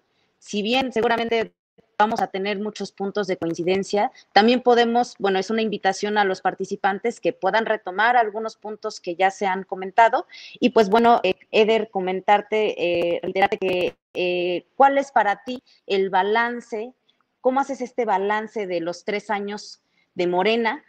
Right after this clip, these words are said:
una vez que se ha llegado a, que se ha logrado el triunfo y que la cuatro T sigue avanzando? ¿Cómo ves este, estos tres años que son para ti?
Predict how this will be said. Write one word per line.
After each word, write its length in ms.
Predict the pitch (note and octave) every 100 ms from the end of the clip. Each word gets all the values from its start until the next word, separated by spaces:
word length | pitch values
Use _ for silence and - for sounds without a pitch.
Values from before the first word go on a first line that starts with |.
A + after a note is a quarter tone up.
| F#3
una 280 | G3 A3+ A3
vez 340 | G#3+ G#3+ -
que 140 | - F#3
se 180 | - G3
ha 100 | F#3+
llegado 760 | F3 F3 F#3 F3+ F#3+ F#3 E3+ - _ -
a, 420 | E3 D#3+ D#3 - _ - -
que 100 | F3
se 80 |
ha 60 | G#3
logrado 380 | G#3 G#3 G#3 F#3+
el 120 | E3+
triunfo 520 | - G#3+ A3+ A3 G3+
y 60 | G3+
que 120 | E3
la 100 | D#3+
cuatro 200 | F#3 F#3+ - _ _ _
T 80 | F#3
sigue 200 | F#3 F3+
avanzando? 500 | E3 E3 D#3 C#3+ D#3+
¿Cómo 240 | C4+ C4
ves 320 | B3 A#3+ - _ _ _
este, 540 | G#3 A3 A3+ F#3 E3 - _ -
estos 320 | B3+ C#4+ -
tres 260 | A3 G3+
años 400 | G3 E3+ D3+ - _
que 80 | F#3
son 180 | F3+ E3+
para 220 | D3+ C#3
ti? 180 | -